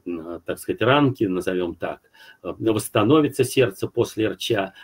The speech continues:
возможно, антиаритмические препараты можно будет отменить, но не факт. Время только покажет.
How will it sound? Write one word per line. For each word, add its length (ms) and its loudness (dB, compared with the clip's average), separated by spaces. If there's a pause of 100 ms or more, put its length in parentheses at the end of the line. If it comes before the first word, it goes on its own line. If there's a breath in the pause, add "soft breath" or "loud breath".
возможно, 580 4
антиаритмические 800 -2
препараты 540 0
можно 380 2
будет 260 -2
отменить, 520 -6
но 180 6
не 140 2
факт. 340 -12 (320)
Время 340 2
только 300 -8
покажет. 380 -14